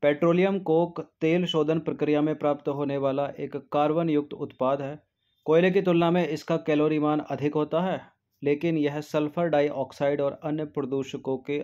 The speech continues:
अधिक उत्सर्जन का कारण बनता है। कौन सा इसमें सही है? देखिए, दोनों के दोनों करेक्ट हैं।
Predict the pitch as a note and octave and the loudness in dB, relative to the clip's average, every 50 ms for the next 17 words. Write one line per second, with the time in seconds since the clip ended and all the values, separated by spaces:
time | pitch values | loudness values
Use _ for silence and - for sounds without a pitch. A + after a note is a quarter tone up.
0 | - - C#3+ C#3 C3+ D3 D#3+ E3 - - D3 C3+ - - C#3 B2+ B2 B2 B2+ B2+ | -8 -6 -6 -4 -2 0 -2 -2 -2 -6 -10 -10 -8 -6 -4 -4 -4 -4 -8 -8
1 | A#2+ C#3+ D3 D3+ D3 - B2+ A#2+ A#2+ A#2+ A#2 A#2 A#2 A#2 A#2+ B2 B2+ B2+ - C3+ | -6 -4 -6 -4 -4 -4 -4 -4 -4 -4 -6 -8 -8 -8 -6 -8 -8 -6 -6 -8
2 | C3+ B2+ C#3 C3 B2+ - C3 - - C3+ C3 C3+ D#3 - _ _ _ _ _ _ | -8 -6 -6 -8 -8 -10 -12 -12 -10 -10 -10 -12 -14 -18 _ _ _ _ _ _
3 | _ _ _ _ _ _ _ _ _ _ _ _ _ _ _ _ _ _ _ _ | _ _ _ _ _ _ _ _ _ _ _ _ _ _ _ _ _ _ _ _
4 | _ _ _ _ _ _ _ _ _ - - - - _ _ - _ _ _ _ | _ _ _ _ _ _ _ _ _ -20 -20 -20 -20 _ _ -20 _ _ _ _
5 | _ _ _ _ _ _ _ _ _ _ _ _ _ _ _ _ _ _ _ _ | _ _ _ _ _ _ _ _ _ _ _ _ _ _ _ _ _ _ _ _
6 | _ _ _ _ _ _ - C#3 C3 C3+ C#3 D#3 D#3 C#3+ D3 D3 D3 D3+ D3+ D3 | _ _ _ _ _ _ -8 -4 -4 -2 0 0 0 2 2 2 4 4 2 2
7 | C#3+ C#3+ D3 C#3 C#3 B2 A#2+ - - A#2+ G#2+ - | 0 0 0 0 -2 -2 -2 -4 -6 -8 -8 -10